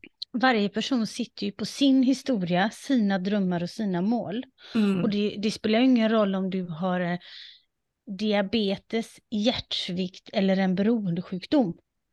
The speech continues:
Speaker 2: Nej.
Speaker 1: Du har ju fortfarande en his-, din historia, alltså dina
Speaker 2: Mm.
Speaker 1: drömmar och dina mål.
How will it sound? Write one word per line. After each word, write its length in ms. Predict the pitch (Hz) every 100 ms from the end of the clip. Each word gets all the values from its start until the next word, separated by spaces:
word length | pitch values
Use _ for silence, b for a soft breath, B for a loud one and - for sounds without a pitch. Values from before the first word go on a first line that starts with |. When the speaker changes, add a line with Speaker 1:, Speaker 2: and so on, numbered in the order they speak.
| _
Speaker 2:
Nej. 100 | 214
Speaker 1:
Du 60 | 247
har 60 | 226
ju 60 |
fortfarande 520 | 226 320 - 254 269
en 120 | 302 277
his-, 280 | 294 277 -
din 240 | 240 269
historia, 760 | 262 262 302 240 208 214 214 214 B B B B
alltså 220 | 220 220
dina 240 | 226 233
Speaker 2:
Mm. 100 | 214
Speaker 1:
drömmar 400 | 220 233 202 185
och 80 | 185
dina 240 | 190 190
mål. 500 | 214 302 254 - 190